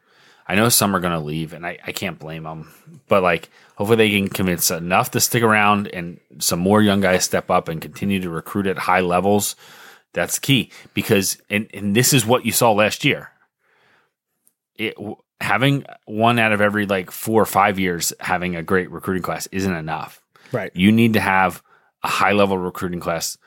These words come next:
Speaker 1: four, five, six years in a row where you can start stacking those, where you've just got so much depth then that you're, you're good to go.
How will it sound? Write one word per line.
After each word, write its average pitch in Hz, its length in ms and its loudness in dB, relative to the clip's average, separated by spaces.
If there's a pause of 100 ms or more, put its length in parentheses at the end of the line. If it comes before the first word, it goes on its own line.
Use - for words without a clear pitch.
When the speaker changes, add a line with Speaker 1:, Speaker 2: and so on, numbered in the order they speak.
(200)
Speaker 1:
four, 90 400 -4
five, 87 600 2
six - 320 -2
years 98 280 2
in 90 40 -2
a 82 80 -4
row 101 320 6
where 87 220 -2
you 87 80 -2
can 85 80 -6
start - 240 -2
stacking 92 560 0
those, 82 320 -6
where 85 240 0 (340)
you've 95 200 2
just 104 200 -2
got 92 220 0
so - 160 2
much 92 340 -2
depth - 420 0
then 82 400 0 (360)
that 87 160 -4
you're, 80 340 -4
you're 87 180 -6
good 80 200 -6
to 76 80 -12
go. 80 200 -4